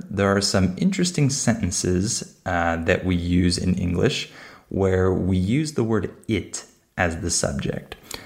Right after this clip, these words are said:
For example, we can say, "It's raining," right? We don't say, "The sky is raining," or, "The clouds are raining." We just say, "It's raining."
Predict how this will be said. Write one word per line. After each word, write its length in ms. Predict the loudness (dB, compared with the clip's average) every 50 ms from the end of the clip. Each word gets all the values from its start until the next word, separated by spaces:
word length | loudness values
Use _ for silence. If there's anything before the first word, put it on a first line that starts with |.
| -18 -20 _
For 160 | -4 0 2
example, 560 | 2 4 4 2 2 0 -2 -4 -6 -8 -8 -10 -16 -20 -20 -20 _ -2
we 120 | 0 0
can 180 | 2 2 2 2
say, 500 | 2 2 2 4 4 4 2 0 -2 -8 -16 -20 _ _ _ _ _ _ _ 0
"It's 600 | 0 0 0 0 -2 -4 -4 -6 -6 -10 -14 _ _ -6
raining," 640 | -4 0 2 2 2 2 -2 -4 -6 -6 -8 -8 -12 -16 -20 _ _ _ _ -20 -20 -20 -18 _ -6
right? 320 | -4 -2 0 0 0 0
We 140 | 0 0 2
don't 240 | 2 2 2 2 2
say, 540 | 0 0 2 2 2 4 2 2 0 -2 -8 -14 -18 -10 -4
"The 180 | 0 0 0
sky 600 | 2 0 -2 0 0 0 2 2 2 2 2 2 2
is 180 | 2 0 0 0
raining," 640 | 2 2 4 4 4 4 4 4 2 0 -2 -4 -12 -20 _ -6
or, 420 | -4 -2 -2 -2 -2 -4 -6 -8 -8 -6
"The 120 | -4 -4
clouds 640 | -4 -4 -6 -2 0 2 2 4 4 4 4 4 2
are 240 | 2 2 2 2 4
raining." 580 | 4 2 4 4 4 4 4 4 2 0 -2 -6 -18 -20 _ _
We 140 | -2 0 0
just 260 | 2 2 0 0 0
say, 420 | -2 -2 0 2 0 0 0 -2 -10 -20 -20 _ _ _ _ 2
"It's 540 | 2 4 2 2 0 -4 -4 -4 -6 -2
raining." 500 | 0 2 2 2 2 0 -2 -6 -10 -14